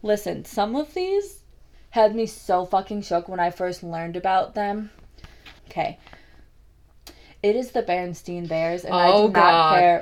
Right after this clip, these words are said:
Speaker 1: what anybody fucking says to me. It is Berenstain Bears.
Speaker 2: Yes, Berenstain.
Speaker 1: However,
Speaker 2: It is n-, I will never, ever, ever say that it's Berenstain.
Speaker 1: Berenstain.
Speaker 2: Or whatever. Stein,
Speaker 1: Yeah.
Speaker 2: Stain.
Speaker 1: No. But apparently it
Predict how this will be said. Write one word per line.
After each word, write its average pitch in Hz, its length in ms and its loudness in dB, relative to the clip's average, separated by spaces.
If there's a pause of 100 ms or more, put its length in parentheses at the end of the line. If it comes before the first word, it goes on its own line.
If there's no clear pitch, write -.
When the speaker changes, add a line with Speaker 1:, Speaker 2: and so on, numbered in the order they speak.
Speaker 1:
what 185 280 2
anybody 190 480 2
fucking 185 500 2
says 170 320 -2
to 175 80 -14
me. 165 180 -10 (280)
It 202 140 -2
is 226 180 2 (120)
Berenstain 180 840 -4 (180)
Bears. 135 320 -2
Speaker 2:
Yes, - 360 -2 (260)
Berenstain. 165 680 -6 (460)
Speaker 1:
However, 220 580 4
Speaker 2:
It 165 140 -4
is 170 220 -8
n-, 165 160 -12 (160)
I 175 140 0
will 180 120 0
never, 180 360 0
ever, 156 360 -2
ever 165 300 0
say 147 360 -6
that 143 160 -6
it's 139 120 -8
Berenstain. 147 1000 -6 (340)
Speaker 1:
Berenstain. 180 1200 -6
Speaker 2:
Or 175 100 -10
whatever. 147 600 -4
Stein, 175 320 -4
Speaker 1:
Yeah. - 200 2
Speaker 2:
Stain. 160 680 -6 (140)
Speaker 1:
No. 185 300 -2 (360)
But 247 280 6
apparently 240 560 0
it - 40 -8